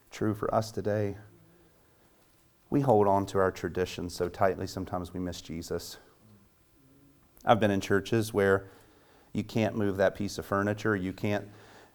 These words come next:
you can't do this thing because this particular subcommittee of a subcommittee of a subcommittee has said that you can't do it, and because of that, that tradition trumps Scripture because Scripture says that we should do this. We hold too tightly to our traditions and too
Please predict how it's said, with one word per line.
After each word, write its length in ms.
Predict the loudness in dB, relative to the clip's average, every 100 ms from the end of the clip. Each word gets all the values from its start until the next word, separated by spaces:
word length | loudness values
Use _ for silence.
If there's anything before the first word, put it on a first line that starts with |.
| _ -8
you 100 | -8
can't 380 | -2 0 0 0
do 200 | 0 2
this 220 | 0 0
thing 280 | 0 2 0
because 340 | 0 -2 0
this 200 | 0 0
particular 500 | -2 2 2 4 -2
subcommittee 640 | 4 4 4 4 2 4
of 80 | 2
a 40 |
subcommittee 520 | 4 4 4 0 2 2
of 80 |
a 40 | 2
subcommittee 600 | 4 4 4 0 2 0
has 120 | 2
said 160 | 2 2
that 140 | 0
you 80 | -4
can't 320 | 2 2 4
do 200 | 4 8
it, 120 | 6
and 100 | 6
because 300 | 0 2 2
of 80 | 4
that, 320 | 8 10 10 6 -14 0
that 220 | 12 12 12
tradition 460 | 6 4 4 2
trumps 260 | 4 4 4
Scripture 420 | 4 4 4 2
because 220 | 0 -2
Scripture 320 | 2 2 2 0
says 300 | 6 6 6
that 120 | 2
we 120 | 2
should 340 | 4 6 6
do 200 | 6 6 8
this. 420 | 8 6 4 -6 -10 -16 -20 -20 -20 -20 _ _ -2
We 80 | 6
hold 240 | 12 12 10
too 120 | 2
tightly 440 | 12 12 12 8
to 80 | 10
our 120 | 10
traditions 600 | 10 6 8 8 8 6
and 100 | 6
too 240 | 8 6